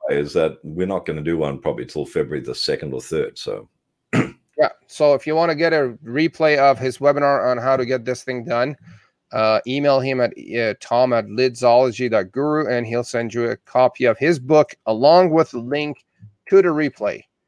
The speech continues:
Speaker 2: Okay, there's a lot of value there for you. Given what's going on in the world and all the, the need and the necessity for all of us to be online and to find customers online, webinar could be a,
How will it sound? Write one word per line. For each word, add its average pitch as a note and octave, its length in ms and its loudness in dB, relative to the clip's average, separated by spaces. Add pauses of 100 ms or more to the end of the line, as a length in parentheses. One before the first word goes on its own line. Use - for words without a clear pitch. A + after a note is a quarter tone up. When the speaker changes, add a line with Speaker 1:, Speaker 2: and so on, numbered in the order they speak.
(360)
Speaker 2:
Okay, A#2 200 -4
there's B2+ 260 -4
a - 20 -2
lot C3+ 200 6
of A#2 80 2
value B2 360 4
there A#2+ 160 0
for A#2+ 160 -4
you. A2 260 -4 (400)
Given D#3 380 2
what's D3+ 240 4
going C#3+ 220 4
on C3+ 180 6
in C3+ 100 2
the A2+ 60 -6
world C#3+ 580 2
and A#2+ 320 -4
all C3+ 280 2
the, B2 160 -4
the A2+ 240 -6
need C#3+ 340 -4
and C3 140 0
the A#2 60 -4
necessity B2+ 560 -2
for A2+ 200 -2
all B2 180 6
of A#2+ 100 2
us A#2+ 180 -4
to - 100 -16
be C#3 280 -4
online C3+ 500 2
and A2+ 120 -4
to G#2 80 -14
find A#2+ 320 -4
customers C3+ 460 -2
online, C#3 420 2 (720)
webinar B2+ 500 4
could A#2 160 -2
be A2+ 160 -4
a, A2 120 -4